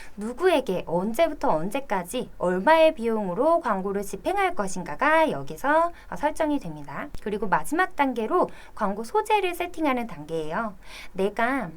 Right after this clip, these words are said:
고객에게 어떤 메시지를 전할 것인가,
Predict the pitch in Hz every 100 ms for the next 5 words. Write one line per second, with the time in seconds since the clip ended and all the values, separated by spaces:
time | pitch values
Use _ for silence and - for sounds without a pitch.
0 | - 220 302 311 240 202 311 214 - 170
1 | 170 - 381 320 170 170 247 233 214 320
2 | 415 - - - 185 233 262 196 180 180
3 | 175 170